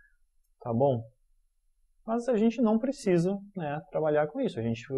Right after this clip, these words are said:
poderia, ah, utilizar a fórmula ou utilizar esse método aqui. E você vai encontrar do mesmo jeito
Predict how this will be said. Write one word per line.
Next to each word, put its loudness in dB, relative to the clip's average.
poderia, 2
ah, -2
utilizar 0
a -2
fórmula 2
ou 4
utilizar 0
esse -4
método -4
aqui. -6
E -4
você -4
vai 4
encontrar -2
do -2
mesmo 2
jeito 0